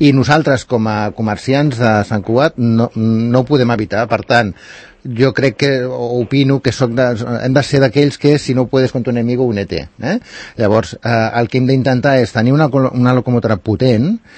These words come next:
que potser la gent que va comprar aquestes marques ho continuarà fent, però si es queda dintre de la ciutat,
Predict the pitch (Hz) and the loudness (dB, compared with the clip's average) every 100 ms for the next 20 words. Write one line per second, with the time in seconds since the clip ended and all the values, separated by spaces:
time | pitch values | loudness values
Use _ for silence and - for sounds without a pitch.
0 | - - - 98 117 104 160 156 127 139 | -20 -20 -4 -2 0 -2 0 2 2 0
1 | 135 120 123 117 104 - 98 117 117 101 | 0 0 0 0 -2 -6 -4 -2 -2 -4
2 | 110 104 98 98 98 120 143 135 165 117 | -4 -4 -2 -2 0 0 0 -2 0 -2
3 | - 110 - 156 139 143 127 110 104 - | -2 -6 -2 0 2 0 0 0 0 -2
4 | 107 131 139 180 | -2 0 -2 -4